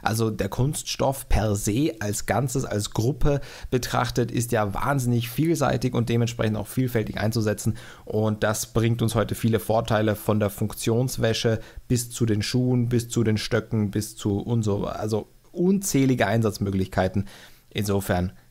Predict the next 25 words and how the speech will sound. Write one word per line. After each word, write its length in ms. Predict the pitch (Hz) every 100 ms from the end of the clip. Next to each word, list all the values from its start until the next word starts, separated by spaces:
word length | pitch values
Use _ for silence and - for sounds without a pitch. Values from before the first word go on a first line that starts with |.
| -
ganz 400 | 95 101 98 -
toll, 240 | 113 104
dass 160 | 107 104
es 80 | 135
das 200 | 175 -
gibt. 280 | 262 - - -
Und 100 | 180
das 120 | 180
Spannende 460 | - 147 185 185
ist 200 | 165 165
natürlich, 560 | 170 160 156 156 151 - - -
dass 240 | - 139 -
diese 240 | 147 135
Dinge 540 | 131 131 131 127 127 131 -
ja 220 | 127 117
nicht 280 | 120 123 -
alleine 360 | 117 110 123 117
geblieben 400 | 98 95 82 76
sind. 240 | - 95
Über 200 | 127 127
die 140 | 127 117
Zeit 600 | - 101 98 120 123 -
hat 200 | 110 -
sich 300 | - 113 -
ja 480 | 95 95 98 98